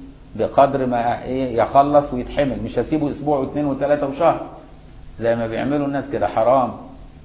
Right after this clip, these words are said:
واضح؟ وبرضه ما ينفعش إن أنا أرش الشارع طول النهار وأخليه مطين والناس تمشي تت-، تزدحلق، حرام. لكن ممكن أرش رش خفيف في عز الحر عشان يعمل طراوة، لكن ما يخليش الناس تزدحلق. كل دي آداب.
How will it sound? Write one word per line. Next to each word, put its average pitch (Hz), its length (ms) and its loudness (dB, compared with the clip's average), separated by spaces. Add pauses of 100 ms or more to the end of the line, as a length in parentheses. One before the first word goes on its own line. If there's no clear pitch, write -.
(420)
واضح؟ 135 360 6 (1400)
وبرضه 139 400 8
ما 139 100 2
ينفعش 143 380 4
إن 135 100 0
أنا 143 160 4
أرش 151 260 4
الشارع 151 360 6
طول 143 200 0
النهار 135 300 4
وأخليه 139 320 4
مطين 147 400 6
والناس 135 300 0
تمشي 139 240 -4
تت-، 123 480 -2
تزدحلق، 123 480 2 (840)
حرام. 117 480 4
لكن 113 180 -4
ممكن 131 300 -2
أرش 139 300 -2
رش 139 280 2
خفيف 131 440 0
في 131 80 -2
عز 120 240 -2
الحر 123 380 2
عشان 113 260 -2
يعمل 107 260 -6
طراوة، 131 400 4 (680)
لكن 101 240 -6
ما 104 80 -4
يخليش 107 420 -6
الناس 117 280 -4
تزدحلق. 120 460 -2 (500)
كل 175 220 4
دي 170 220 4
آداب. 139 360 8